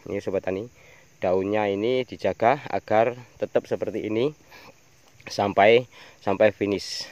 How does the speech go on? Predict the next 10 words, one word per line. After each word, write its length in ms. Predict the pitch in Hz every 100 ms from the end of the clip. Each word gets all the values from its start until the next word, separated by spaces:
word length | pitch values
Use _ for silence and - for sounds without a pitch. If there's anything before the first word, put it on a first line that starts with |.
| - -
Sehingganya, 640 | - 95 95 95 113 143 143 - - - _ 95
ya, 240 | 85 87 - - - - - _ _ _ _ _ -
karena 480 | 120 110 113 110 98 -
daun 320 | 113 113 92
ini 240 | 113 117
adalah 240 | 101 107 110
yang 240 | 110 104
memasak 400 | 104 104 - -
dari 240 | 107 101 -
seluruh 320 | 104 104